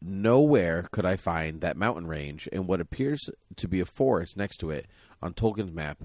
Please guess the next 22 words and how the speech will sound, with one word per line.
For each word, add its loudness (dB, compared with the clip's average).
and -6
they -2
believe -6
that 0
is -6
the -6
clue. 6
That -2
there 4
is -2
no 6
text -2
describing 0
any -2
geographical 0
features -2
is -6
probably 0
part 0
of -8
the -10
tease. -8